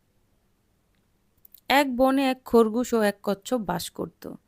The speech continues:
দুজনের ভারী বাপ ছিল। কচ্ছপ ধীরে ধীরে চলে বলে খরগোশ সব সময় তাকে ঠাট্টা করত। একদিন কচ্ছপ খরগোশকে বলল, "ভাই খরগোশ,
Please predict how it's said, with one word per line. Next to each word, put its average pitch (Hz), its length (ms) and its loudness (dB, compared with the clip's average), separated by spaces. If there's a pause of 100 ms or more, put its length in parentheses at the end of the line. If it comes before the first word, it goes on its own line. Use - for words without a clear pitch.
(480)
দুজনের 277 520 2
ভারী 202 340 -2
বাপ 185 300 2
ছিল। - 380 -8 (460)
কচ্ছপ 220 400 2 (100)
ধীরে 220 240 0
ধীরে 226 260 0
চলে 214 300 2
বলে 196 280 -2
খরগোশ 208 480 -2
সব 202 240 -2
সময় 214 300 -4
তাকে 208 320 -6
ঠাট্টা 180 320 -8
করত। - 360 -14 (1300)
একদিন 247 420 0
কচ্ছপ 262 420 2
খরগোশকে 233 560 -2
বলল, 202 420 -2
"ভাই 202 280 2
খরগোশ, 220 680 -2